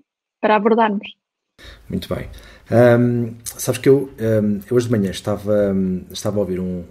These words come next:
Speaker 2: um, um podcast, ahm, um, um senhor que se, que se propunha ah, vá lá, formar os pais para serem pais faixa preta, cinto negro de parentalidade. Pronto, era um senhor brasileiro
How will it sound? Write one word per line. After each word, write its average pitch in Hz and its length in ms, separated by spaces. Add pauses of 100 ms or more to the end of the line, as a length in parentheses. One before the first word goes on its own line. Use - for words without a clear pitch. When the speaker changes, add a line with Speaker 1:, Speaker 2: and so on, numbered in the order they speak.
Speaker 2:
um, 87 220 (140)
um 87 80
podcast, 92 640 (1000)
ahm, 104 800 (800)
um, 92 360
um 87 40
senhor 98 360
que - 120
se, 87 440
que - 60
se - 220 (680)
propunha 92 720 (920)
ah, 82 380 (260)
vá 92 80
lá, 78 140
formar 101 500
os 92 140
pais 98 320
para - 160
serem 87 600 (300)
pais 98 400
faixa 98 280
preta, 95 320
cinto 110 320
negro 101 300
de 87 240
parentalidade. 92 760
Pronto, 85 180
era 120 100
um 117 40
senhor 117 200
brasileiro 101 500